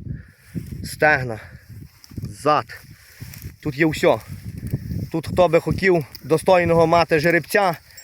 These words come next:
чи крити кобили, чи просто мати гарного коня, виїхати, показати людям, отак як відбувалася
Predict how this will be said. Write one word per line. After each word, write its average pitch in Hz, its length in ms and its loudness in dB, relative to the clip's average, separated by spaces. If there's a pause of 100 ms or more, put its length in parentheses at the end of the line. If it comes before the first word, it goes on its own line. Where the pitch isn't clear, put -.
(640)
чи 165 340 4 (320)
крити 170 320 2
кобили, 180 520 4
чи 165 140 0
просто 175 460 2
мати 170 280 2
гарного 160 440 2
коня, 170 280 0
виїхати, 160 640 0 (800)
показати 170 500 2
людям, 180 340 4
отак 160 280 2
як - 420 -20
відбувалася 151 720 2